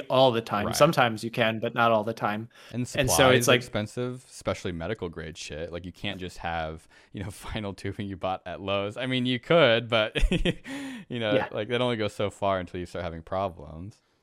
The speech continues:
Speaker 1: I mean, you know, like, a one liter bag of saline, um, uh, like, maybe about eleven, twelve years ago, I saw the, the, like, wholesale price of those that they purchased,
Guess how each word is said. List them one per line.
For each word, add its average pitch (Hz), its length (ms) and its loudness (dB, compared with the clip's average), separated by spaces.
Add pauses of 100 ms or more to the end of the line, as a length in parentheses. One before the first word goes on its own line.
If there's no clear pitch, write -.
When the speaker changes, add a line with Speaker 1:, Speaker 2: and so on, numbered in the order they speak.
(160)
Speaker 1:
I 185 60 4
mean, 190 160 10
you 208 100 6
know, 240 200 10
like, 165 220 6
a 147 80 10
one 147 300 4
liter 156 320 6
bag 131 320 4
of 120 80 -2
saline, 127 800 -4
um, 120 360 0 (220)
uh, - 120 -6 (180)
like, 123 340 0
maybe 147 260 6
about 127 380 4 (200)
eleven, 127 520 2
twelve 123 340 2
years 117 300 -2
ago, 139 340 4 (300)
I 139 60 2
saw 170 180 6
the, 147 120 4 (120)
the, 131 240 4
like, 117 160 4
wholesale 131 720 2
price 123 680 0
of 143 220 -2
those 156 440 2
that 127 240 0
they 123 100 2
purchased, 123 680 -2